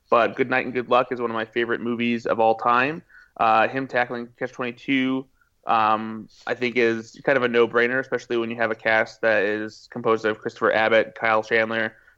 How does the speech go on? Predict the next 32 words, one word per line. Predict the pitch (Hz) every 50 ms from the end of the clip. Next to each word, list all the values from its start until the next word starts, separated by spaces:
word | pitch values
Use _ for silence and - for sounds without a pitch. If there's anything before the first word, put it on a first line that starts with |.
| _
George | - 127 123 123
Clooney | - - 127 120
himself, | 117 117 117 113 - 113 110 113 117 113
and | - 107 107
Hugh | - - 123 120 113
Laurie. | 107 107 110 117 120 123 135 143 - - - - - - - - - - - _ _ _ -
Um, | - 135 135 131 127 123 123 120 117 117 113 110 -
you | - 131
know, | 131 123 123 117
this | 117 131 127 - -
is, | 143 131 127 127 123 120 117 117 - - - - - _ _ _ _ _ _ _ _
I, | - 127 - -
I | 127
feel | 131 - 180 185 170
like, | 160 147 143 139 - - - - - _ _ _
I | - 147
don't | 147 165
know, | 156 120
I, | 104 107 120 120
it's | 117 101 127 131 139
like, | 127 101 87 - -
it, | - 131
it, | 135 107 127 131
it's | 123 - 127 123 135
an | 127
iconic | 123 123 - 143 139 139 135
story. | - 139 131 131 127 127 117
It's | 117 -
some, | - 131 123 123 117 -
um, | 117 117 113 110 110 110 107 104 107 - - -
it, | - - 98 104 -
it's, | - 117 117 - - - - -